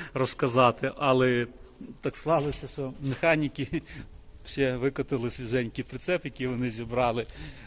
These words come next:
Значить, а, і так виходить, що я вам розкажу про дві класних українських, е, два українських продукта. Це причіп автотракторний, е,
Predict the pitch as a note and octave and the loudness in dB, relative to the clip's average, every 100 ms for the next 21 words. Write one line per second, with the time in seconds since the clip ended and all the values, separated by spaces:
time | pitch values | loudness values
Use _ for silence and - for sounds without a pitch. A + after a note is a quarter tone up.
0 | - B2+ B2+ A#2 - D3 C3+ - D#3 G3 | -6 -4 -2 -4 0 2 2 -2 -2 -2
1 | G3 C3+ C3 F3+ F3 D3+ C#3 - C#3+ - | -2 -4 -2 4 6 6 0 -2 0 6
2 | D#3 C3+ C3+ B2+ C3+ - C#3+ C3 B2+ C#3+ | 4 4 -2 0 -2 -2 -4 -4 -4 -4
3 | B2+ B2+ F#3 B2+ - - - C3+ C#3 C3 | -2 0 2 0 -4 -18 -2 6 8 8
4 | C3 A#2 - - - A2 D3 B2 - A#2+ | 2 -12 -14 -16 -8 0 2 2 -2 -10
5 | - - - - - - - C#3 C3+ C#3 | -14 -20 -20 -18 -16 -14 -8 -4 0 0
6 | C3 A#2+ D#3 C3 - C#3 C3 - B2+ C3+ | 2 6 6 6 4 0 2 -2 -4 -2
7 | B2 F3 G#3 - A#2+ - B2+ A2 - - | 4 6 6 4 -2 2 0 0 -8 -12
8 | - A#2+ A#2+ G3+ A3+ - - - - - | -4 -2 2 2 0 -2 -20 -20 -20 -20
9 | - - - - - C#3+ - - E3 E3 | -20 -20 -18 -6 -2 0 0 2 4 4
10 | - D#3 D3+ D3 - - - - - - | 2 -4 -2 -4 -8 -18 -18 -18 -18 -8
11 | C3 B2+ B2 B2 | -2 2 2 0